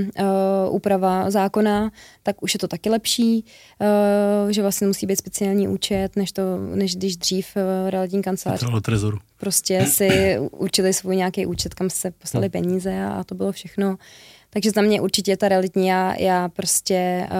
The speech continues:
Speaker 1: v tom jsem, jsem trošku stará, stará škola a nemám k tomu úplně moc jako důvěru, moc to úplně nedoporučuju. Určitě, eh,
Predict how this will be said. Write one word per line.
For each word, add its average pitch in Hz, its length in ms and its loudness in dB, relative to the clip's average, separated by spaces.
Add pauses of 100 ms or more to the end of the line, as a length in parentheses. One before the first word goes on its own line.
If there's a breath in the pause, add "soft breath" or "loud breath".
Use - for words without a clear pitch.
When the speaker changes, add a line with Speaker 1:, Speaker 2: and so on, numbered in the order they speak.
Speaker 1:
v 175 60 -10
tom 196 140 0
jsem, 190 160 -2
jsem 190 160 0
trošku 185 220 -4
stará, 185 340 0
stará 214 280 2
škola 190 400 0
a - 120 -4
nemám 190 280 2
k - 80 -10
tomu 185 140 0
úplně 190 200 -2
moc 185 180 -4
jako 185 160 -6
důvěru, 185 500 0
moc 196 220 -4
to - 80 -2
úplně 196 160 -2
nedoporučuju. 196 680 0 (420 loud breath)
Určitě, 196 420 0
eh, 185 320 2